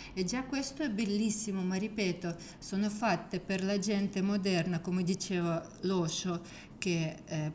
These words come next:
purtroppo la persona moderna non può sedersi e meditare per dieci ore al giorno. Allora ha semplificato queste pratiche, ha creato, eh,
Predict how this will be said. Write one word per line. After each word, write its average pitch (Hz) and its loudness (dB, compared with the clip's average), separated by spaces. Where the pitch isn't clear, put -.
purtroppo 190 0
la 170 2
persona 175 0
moderna 175 0
non 175 0
può 233 2
sedersi 180 2
e 185 0
meditare 175 2
per 170 -2
dieci 175 -2
ore 175 -2
al 165 -2
giorno. 170 0
Allora 214 2
ha 202 2
semplificato 202 0
queste 202 -2
pratiche, 214 -2
ha 170 -2
creato, 170 -2
eh, 156 -4